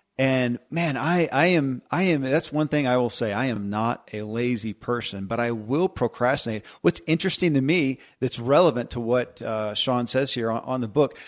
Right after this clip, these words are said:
sometimes I will procrastinate some of the most important things, some of the things that I'm most excited about, but they're often, they just take more effort. And so I will do the, all the things that aren't quite as hard to finally get. Sometimes I feel like I work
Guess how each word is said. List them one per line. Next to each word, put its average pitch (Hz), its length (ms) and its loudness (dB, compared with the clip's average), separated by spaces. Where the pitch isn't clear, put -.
sometimes 202 500 0
I 151 140 4
will 151 260 6
procrastinate 117 880 -2
some 131 160 -2
of 127 100 2
the 110 100 -4
most 117 380 -2
important 160 560 -2
things, 98 460 -8
some 147 220 0
of 160 40 0
the 147 60 -2
things 135 280 -2
that 123 120 0
I'm 113 180 -2
most 131 280 0
excited 143 520 -2
about, 95 360 -4
but 127 100 -4
they're 123 320 4
often, 113 580 2
they 131 160 4
just - 260 -2
take 131 240 -2
more 117 300 2
effort. - 500 -6
And 120 160 -4
so 120 280 4
I 113 220 4
will 120 340 2
do 113 400 0
the, 110 420 -2
all 117 220 0
the 127 100 -2
things 120 320 -4
that 110 140 -4
aren't 120 240 -2
quite 113 320 -2
as 104 100 -4
hard 123 280 0
to 104 40 -8
finally 143 760 -2
get. 127 160 0
Sometimes 156 280 0
I 131 80 4
feel 135 160 4
like 127 120 2
I 117 100 4
work 120 280 2